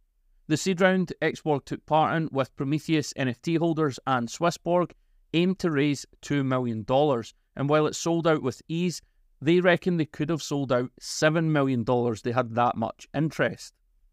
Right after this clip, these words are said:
In December, Xborg announced some more partnerships with Gamerbase, Steam, and Epic Games, and then they had the biggest announcement of them all. Activision Blizzard partnered with Xborg, and if you've not heard of Activision Blizzard,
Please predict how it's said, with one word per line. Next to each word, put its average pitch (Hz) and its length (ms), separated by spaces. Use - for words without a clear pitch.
In 160 140
December, 165 500
Xborg 147 520
announced 135 320
some 123 80
more 120 180
partnerships - 640
with 113 260
Gamerbase, 147 680
Steam, 139 420
and 143 320
Epic 123 380
Games, 135 500
and 151 240
then 160 260
they 170 100
had 139 320
the 139 100
biggest 139 480
announcement 131 600
of 120 260
them 117 200
all. 147 300
Activision 156 600
Blizzard 139 460
partnered 151 360
with 151 240
Xborg, 123 560
and 135 200
if 135 140
you've 123 140
not 156 260
heard 170 220
of 170 60
Activision 139 540
Blizzard, 127 400